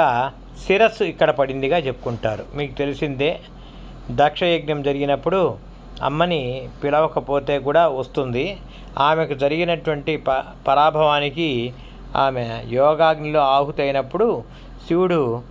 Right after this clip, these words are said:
కోపం చెంది ఆమె యొక్క దేహాన్ని చేతిలో పట్టుకొని రుద్రతాండవం చేస్తున్నప్పుడు విష్ణుమూర్తి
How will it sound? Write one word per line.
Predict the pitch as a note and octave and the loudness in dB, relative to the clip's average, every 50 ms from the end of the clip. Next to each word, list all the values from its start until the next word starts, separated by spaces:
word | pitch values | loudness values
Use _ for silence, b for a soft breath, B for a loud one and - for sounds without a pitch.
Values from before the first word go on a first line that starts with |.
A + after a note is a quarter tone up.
| - - - - - - - - - - | -18 -18 -18 -18 -16 -16 -14 -10 -2 2
కోపం | D3+ D#3 D#3+ D#3+ E3+ D#3+ B2+ D#3 | 2 2 2 2 0 -2 0 -4
చెంది | D3+ D3 D3 F3+ F3+ C#3+ B2+ C3 D3+ D3 - - - - - - - A#2+ C3 | -4 -2 0 -2 0 0 -2 -4 -4 -6 -8 -12 -18 -18 -14 -6 -2 0 0
ఆమె | C#3+ C#3+ C#3+ C#3 C3+ | 2 2 0 0 0
యొక్క | C3 - C3 A#2 A2 C#3 | 0 -2 -4 -2 0 2
దేహాన్ని | D#3 E3 D3 F3 F3 E3+ D#3+ C#3 - - | 4 4 4 4 2 0 -2 -4 -2 -2
చేతిలో | D3+ D3 D#3 D3+ D3+ D3+ - | -2 0 0 -2 -2 0 -2
పట్టుకొని | C#3+ A#2+ - - D#3 D3 D3+ C#3+ A#2+ A2+ B2 B2+ - B B B B B B B - - - - - - - - - - - - - - | -4 -4 -2 -4 -2 -2 -2 -4 -4 -6 -8 -8 -10 B B B B B B B -12 -12 -12 -12 -16 -14 -14 -14 -14 -16 -18 -14 -8 -6
రుద్రతాండవం | C#3 C#3+ C3 E3+ E3+ - F3 D#3+ D#3+ D#3 D3 C#3+ C3+ | -4 0 2 2 4 4 4 4 4 4 2 0 0
చేస్తున్నప్పుడు | B2 C3+ C3 - - C#3+ C3+ A#2+ C3+ E3+ F#3 E3 C#3 | 0 -2 -2 -2 -2 -4 -4 -2 -2 -2 -2 -2 -4
విష్ణుమూర్తి | C#3 - - F#3 F3 F#3 F#3 F#3 F#3 - F3+ | -4 -4 -2 -2 0 0 0 -2 0 0 0